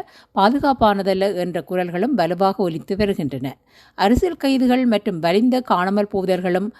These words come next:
அதிகம் நிகழும் நாடுகளில் இதுவும் ஒன்று. கடுமையான மனித உரிமை மீறல்கள் நடைபெறும் நாடு என ருவாண்டாவை உலகின் முதன்மையான மனித உரிமை அமைப்புகள் விமர்சிக்கின்றன. மோசமான எதிர்விளைவுகளை கொண்ட திட்டம். அதீத நிதி செலவு கொண்ட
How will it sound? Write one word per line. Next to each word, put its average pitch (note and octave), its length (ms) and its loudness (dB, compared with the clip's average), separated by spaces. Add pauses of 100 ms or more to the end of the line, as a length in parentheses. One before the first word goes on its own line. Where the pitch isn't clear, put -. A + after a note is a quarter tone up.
(200)
அதிகம் G#3 380 2
நிகழும் G#3+ 400 0
நாடுகளில் F3 560 -2
இதுவும் E3+ 340 -4
ஒன்று. C3+ 260 -6 (440)
கடுமையான C#4+ 500 2
மனித F#3+ 300 0
உரிமை G#3 280 0
மீறல்கள் F#3 520 -2
நடைபெறும் F#3 540 -2
நாடு F#3 380 2
என E3+ 180 -2
ருவாண்டாவை G3+ 560 0
உலகின் E3+ 380 -2
முதன்மையான A3+ 600 2
மனித E3+ 280 -2
உரிமை G3 280 0
அமைப்புகள் E3+ 440 -6
விமர்சிக்கின்றன. D#3 760 -4 (1800)
மோசமான C4 720 4
எதிர்விளைவுகளை G#3 760 0
கொண்ட D#3+ 280 -6
திட்டம். D3+ 420 -8 (760)
அதீத D4 460 2
நிதி G#3 260 0
செலவு A3 360 0
கொண்ட F3+ 280 -2